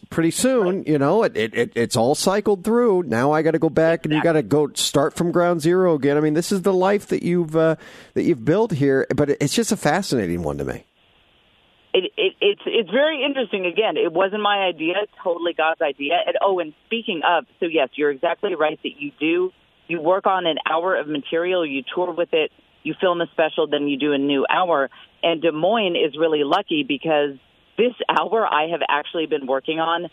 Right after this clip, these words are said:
Speaker 2: for a year and a half. I signed with Hollywood agents, Hollywood manager. I mean, you, you should Google, my, my agency is called U T A. You should Google U T A comedy. Look at the list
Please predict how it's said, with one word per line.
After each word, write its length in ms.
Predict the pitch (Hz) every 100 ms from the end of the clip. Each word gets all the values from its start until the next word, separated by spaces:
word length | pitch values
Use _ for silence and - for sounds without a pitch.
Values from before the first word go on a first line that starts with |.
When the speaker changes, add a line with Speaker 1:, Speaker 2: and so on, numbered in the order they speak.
| - _ -
Speaker 2:
for 80 | 160
a 60 |
year 240 | 139 156 175
and 100 | 190
a 80 |
half. 300 | 175 147 131 151
I 160 | 156 156 -
signed 380 | 185 202 196 156 -
with 280 | 147 147 - _ _ _ _
Hollywood 520 | - 175 185 202 196 -
agents, 420 | 165 160 160 151 - -
Hollywood 580 | - 165 180 185 175
manager. 540 | 160 151 147 135 143 139
I 60 | 156
mean, 260 | 160 151 139 - -
you, 120 | 208 185
you 160 | 202 226
should 200 | 262 190
Google, 260 | 196 175
my, 300 | 160 170 160 - - -
my 140 | 165 - 170
agency 300 | 175 147 160
is 80 | -
called 240 | 160 139 123
U 180 | 156
T 280 | 165 - 147 131
A. 240 | 131 160 - _ -
You 140 | 185 185
should 180 | 233 160
Google 480 | 196 185 190 160 -
U 220 | 135 175 190
T 260 | - 196
A 140 | 180 143
comedy. 520 | - 165 160 127 123 - _ _ _ -
Look 320 | 170 233 285 - _ _ 208
at 160 | 208 -
the 100 | 175
list 480 | 139 131 175 220